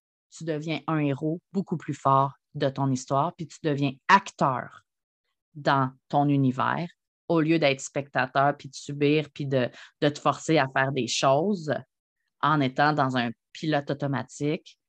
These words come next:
Et là, t'habites tes bottines, tu deviens acteur de ta vie et tu choisis de t'entourer de personnes et de demander de l'aide. Si ça te parle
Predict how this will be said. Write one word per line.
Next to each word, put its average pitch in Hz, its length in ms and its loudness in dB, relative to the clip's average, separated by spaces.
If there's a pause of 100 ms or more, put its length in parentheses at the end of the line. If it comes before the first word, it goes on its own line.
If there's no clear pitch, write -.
(160)
Et 151 80 -2
là, 139 280 4 (240)
t'habites 170 420 2
tes 156 100 -2
bottines, 151 580 -6 (580)
tu 208 120 2
deviens 160 380 6
acteur 143 640 -2 (120)
de 151 240 -4
ta 135 240 0
vie 147 300 -6 (160)
et 175 160 4
tu - 180 -8
choisis 160 760 2 (760)
de 170 100 6
t'entourer 151 600 -2
de 147 100 0
personnes 135 600 -6 (1000)
et 156 320 2 (260)
de 143 180 0
demander 127 320 0
de - 100 -10
l'aide. - 120 -16 (520)
Si 208 200 0
ça 180 180 2
te - 100 -16
parle 214 520 6